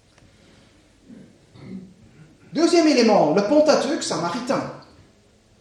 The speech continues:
Un manuscrit très important, hébraïque,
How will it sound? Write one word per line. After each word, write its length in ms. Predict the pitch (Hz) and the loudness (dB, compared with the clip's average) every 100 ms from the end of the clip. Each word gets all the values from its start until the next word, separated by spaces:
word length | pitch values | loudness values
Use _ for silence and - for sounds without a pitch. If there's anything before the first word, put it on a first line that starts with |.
| - | -6
Un 60 | 254 | -2
manuscrit 760 | 220 202 - 139 220 359 - - _ _ _ _ _ | -2 -2 -6 -6 -8 -8 -14 -20 _ _ _ _ _
très 240 | - 131 147 | -12 -10 -8
important, 600 | 139 214 - 277 - - | -4 -4 -2 -2 -2 -2
hébraïque, 560 | 196 - 180 151 - | -4 -4 -2 -4 -4